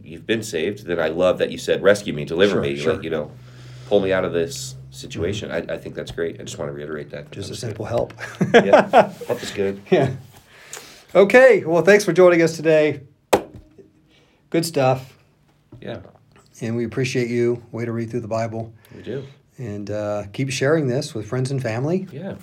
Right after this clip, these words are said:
Speaker 2: And more and more people are listening, which is pretty exciting 'cause that means they're in God's Word.
Speaker 1: That's pretty awesome.
Speaker 2: They're taking it in. So that
Speaker 1: I
Speaker 2: is
Speaker 1: was
Speaker 2: good.
Speaker 1: thinking about that, like all these Christian podcasts who, like, they have to come up with their content and,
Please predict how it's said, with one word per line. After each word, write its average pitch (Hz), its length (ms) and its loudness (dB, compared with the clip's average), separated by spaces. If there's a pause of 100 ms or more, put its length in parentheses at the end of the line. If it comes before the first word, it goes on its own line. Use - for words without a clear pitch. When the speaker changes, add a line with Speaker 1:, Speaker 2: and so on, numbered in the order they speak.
Speaker 2:
And 107 200 -10
more 120 160 -4
and 139 80 -2
more 123 120 0
people 127 300 -6
are 117 100 -2
listening, 123 520 -8 (220)
which 113 160 -12
is 107 120 -14
pretty 170 240 -8
exciting 131 560 -2
'cause - 280 -14
that 113 160 -8
means 113 180 -6
they're 113 120 -6
in 110 120 -6
God's 113 280 -2
Word. 135 380 0 (880)
Speaker 1:
That's - 100 -20
pretty 80 180 -10
awesome. 76 320 -10
Speaker 2:
They're 107 120 -8
taking 123 280 -2
it 123 80 0
in. 139 260 2 (500)
So - 200 -12
that 110 100 -6
Speaker 1:
I - 20 -4
Speaker 2:
is 110 60 -4
Speaker 1:
was - 100 -8
Speaker 2:
good. - 120 -8
Speaker 1:
thinking 104 180 -6
about 73 240 -6
that, 71 340 -8
like 82 200 -8
all 78 100 -4
these 78 220 -12
Christian 82 380 -10
podcasts 76 560 -6
who, 71 240 -8
like, 71 340 -10 (880)
they 90 80 -4
have 90 100 -6
to 87 60 -14
come 90 140 -6
up 85 120 0
with 85 100 -8
their 80 100 -2
content 80 720 -6
and, 73 360 -14